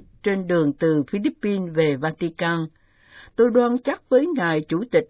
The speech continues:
là tôi cầu nguyện cho Ngài và toàn thể nhân dân Trung Quốc, đồng thời khẩn cầu dồi dào phúc lành, hòa hợp và thịnh vượng trên Ngài và nhân dân Trung Quốc." Báo chí Italia và quốc tế số ra ngày hôm qua vẫn nói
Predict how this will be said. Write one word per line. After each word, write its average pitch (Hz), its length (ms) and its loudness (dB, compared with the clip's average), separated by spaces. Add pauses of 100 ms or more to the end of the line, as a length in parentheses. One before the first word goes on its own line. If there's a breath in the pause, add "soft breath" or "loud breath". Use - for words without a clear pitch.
(100)
là 151 220 -2
tôi 233 200 2
cầu 160 180 2
nguyện 151 220 0
cho 220 200 -4
Ngài 160 400 -2
và 135 240 -8
toàn 147 300 0
thể 147 200 -2
nhân 202 260 0
dân 196 180 0 (100)
Trung 202 280 -2
Quốc, 226 220 6 (540 loud breath)
đồng 180 300 -2
thời 175 240 0
khẩn 170 440 0
cầu 170 420 2
dồi 165 180 4
dào 156 240 0
phúc - 200 -8
lành, 175 280 -2
hòa 156 400 -6
hợp 151 200 2 (100)
và 147 160 -2
thịnh 156 240 -2
vượng 156 260 2 (120)
trên 202 220 -4
Ngài 156 420 -4 (120)
và 139 240 -2
nhân 175 260 -2
dân 175 220 -2
Trung 165 240 -2
Quốc." 196 240 0 (1200 loud breath)
Báo 226 300 0
chí 311 140 -2
Italia 240 520 0 (120)
và 151 100 0 (100)
quốc 277 140 -2 (120)
tế 226 180 6 (560)
số 220 200 -2
ra 220 120 -2
ngày 185 300 -2
hôm 196 220 -2
qua 202 400 -2 (300 soft breath)
vẫn 180 240 0
nói 262 200 2